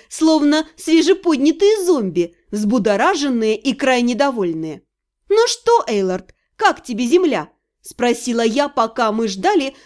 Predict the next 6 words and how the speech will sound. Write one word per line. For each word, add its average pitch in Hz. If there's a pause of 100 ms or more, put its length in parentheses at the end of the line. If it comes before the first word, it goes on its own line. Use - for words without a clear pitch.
заказанное 214
для 226
них 247
мороженое 311
и 330
кофе. 185